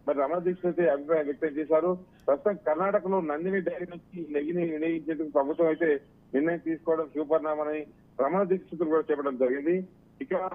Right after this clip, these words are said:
ముఖ్యమంత్రి చంద్రబాబు, ఏది ఏపీ ముఖ్యమంత్రి చంద్రబాబు నాయుడు మాత్రం తిరుమలను ప్రక్షాళన చేస్తారని ప్రకటించారని, దీనికోసం ఎన్నో చర్యలు చేపట్టినట్టుగా రమణ దీక్షితులు వెల్లడించారు. మరి తిరుమల తిరుపతి అంటేనే సామాన్యుడు, ఆ, దర్శించుకోలేని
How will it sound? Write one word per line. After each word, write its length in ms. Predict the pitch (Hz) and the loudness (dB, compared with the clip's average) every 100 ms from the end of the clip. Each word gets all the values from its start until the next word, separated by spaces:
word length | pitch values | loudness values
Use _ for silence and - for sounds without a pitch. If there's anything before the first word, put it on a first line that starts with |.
| 160 _ _ - | -10 _ _ -12
ముఖ్యమంత్రి 500 | - - 208 208 196 | -8 0 2 2 2
చంద్రబాబు, 560 | 196 165 175 190 175 139 | 2 2 4 2 2 -2
ఏది 260 | 165 175 | 0 0
ఏపీ 220 | 165 165 175 | -2 -4 -2
ముఖ్యమంత్రి 360 | 180 170 151 | 0 2 4
చంద్రబాబు 300 | 160 180 165 | 4 4 2
నాయుడు 240 | 165 165 160 | 2 0 0
మాత్రం 280 | 160 190 | -2 -4
తిరుమలను 520 | 175 151 170 190 196 190 | -4 0 0 0 -4 -4
ప్రక్షాళన 560 | - - - 220 208 | -4 -4 -2 0 0
చేస్తారని 540 | 196 - - 170 165 170 | -2 -8 -4 0 2 0
ప్రకటించారని, 640 | 151 147 151 160 151 156 | -2 -2 0 0 2 0
దీనికోసం 540 | 139 143 151 160 165 | -2 0 0 -2 -2
ఎన్నో 200 | 135 160 | -2 -2
చర్యలు 400 | 175 143 147 165 - | -2 -2 0 -2 -2
చేపట్టినట్టుగా 600 | 143 151 143 127 143 143 - _ _ - | -2 -2 -4 0 0 0 -6 _ _ -6
రమణ 160 | 151 170 | -2 -2
దీక్షితులు 300 | 151 156 151 | -2 -2 -2
వెల్లడించారు. 520 | 147 147 156 180 190 - - - | -2 2 2 2 -4 -10 -8 -2
మరి 120 | 170 | 0
తిరుమల 400 | 170 - 190 220 | 0 0 2 2
తిరుపతి 400 | 220 208 180 202 | 0 -2 0 0
అంటేనే 440 | 185 180 185 196 202 | 0 -2 -2 -2 -4
సామాన్యుడు, 920 | 185 151 185 214 214 202 202 202 202 | 0 0 2 0 0 0 0 -2 -2
ఆ, 400 | 170 170 165 160 156 139 | 0 2 2 2 0 -2
దర్శించుకోలేని 1000 | 147 190 190 - 185 175 170 170 170 | -2 -2 -4 0 4 4 4 0 -4